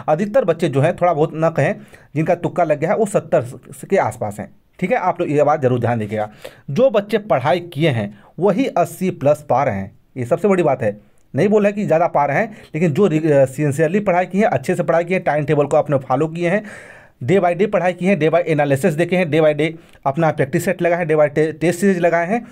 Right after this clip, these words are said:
वही अस्सी प्लस जा रहे हैं। क्योंकि पेपर का लेवल थोड़ा सा सही, सही सटीक है, यानी व्यापक इस बार पेपर बहुत ही अच्छी तरीके से बनाया है,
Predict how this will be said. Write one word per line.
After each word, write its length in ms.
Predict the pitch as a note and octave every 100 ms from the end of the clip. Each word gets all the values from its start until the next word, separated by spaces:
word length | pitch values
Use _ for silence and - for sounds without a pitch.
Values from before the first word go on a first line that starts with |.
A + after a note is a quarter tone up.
| - -
वही 220 | E3 G3+
अस्सी 340 | - D#3+ - F3+
प्लस 320 | - C3+ B2+
जा 220 | A2 A#2
रहे 120 | A2
हैं। 220 | G2 G2+ -
क्योंकि 160 | C3 C3+
पेपर 300 | C#3 C#3 F3+
का 120 | F#3
लेवल 220 | D#3+ F3
थोड़ा 160 | E3+ A#2+
सा 280 | C3+ E3 - _ _ _ _ -
सही, 280 | F#3 G#3+
सही 300 | G3+ F3 F3+
सटीक 400 | - D#3 - B2+
है, 180 | G#2+ - - _ -
यानी 120 | B2
व्यापक 300 | C3 C3+ F#3+ F3
इस 100 | C#3
बार 120 | D3
पेपर 280 | C#3+ B2 D#3
बहुत 260 | B2 C#3
ही 40 | F3
अच्छी 280 | A#2+ -
तरीके 320 | D3 B2 A#2 C3
से 120 | C#3+
बनाया 420 | A2 G#2+ A2 G#2
है, 280 | - G2+